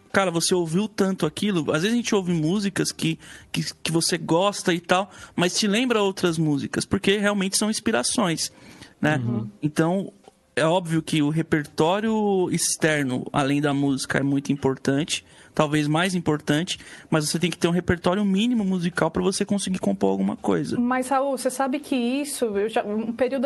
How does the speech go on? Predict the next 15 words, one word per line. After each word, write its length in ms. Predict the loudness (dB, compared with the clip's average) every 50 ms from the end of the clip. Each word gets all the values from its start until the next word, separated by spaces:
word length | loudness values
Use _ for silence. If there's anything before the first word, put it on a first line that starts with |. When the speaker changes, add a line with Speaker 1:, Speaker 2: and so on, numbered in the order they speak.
| 0
Speaker 3:
da, 120 | -2 -2 -2
da 140 | 0 -2 0
minha 160 | 0 -2 -4 -2
vida 360 | -2 -2 0 0 0 0 0
eu, 220 | 0 -2 -2 -4
eu, 200 | -4 -4 -4 -4 -8 -14 -20 -8 -8
eu 100 | -6 -6
fiz 360 | -6 -6 -4 -4 -4 -4 -4
isso. 320 | -4 -4 -4 -6 -10 -14 -16 -20 -20 -20 -20 -20 -20 -20 -10 -4
De, 800 | -4 -2 0 0 0 0 0 0 0 0 0 2 2 0 0 0 0
até 220 | 0 0 0 0 -2
porque 280 | 0 -2 0 0 0
eu 100 | 0 2 0
acabei 340 | -2 2 0 0 0 0 -2
precisando. 600 | -2 -4 -4 -4 -2 -2 -2 -2 -2 -4 -4